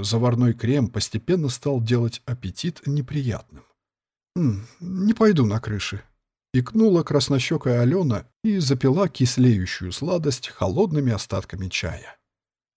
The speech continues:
Это была одна из лучших комбинаций слов, которую мог сейчас услышать Андруша.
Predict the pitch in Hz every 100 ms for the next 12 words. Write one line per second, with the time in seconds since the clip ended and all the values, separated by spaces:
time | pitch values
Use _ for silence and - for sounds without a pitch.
0 | _ _ 143 143 135 139 139 - _ -
1 | 117 131 143 120 139 170 135 - - -
2 | 92 101 120 - 92 - 143 156 - 110
3 | 175 170 123 120 - - 104 160 156 -
4 | - - - - 90 87 90 - 117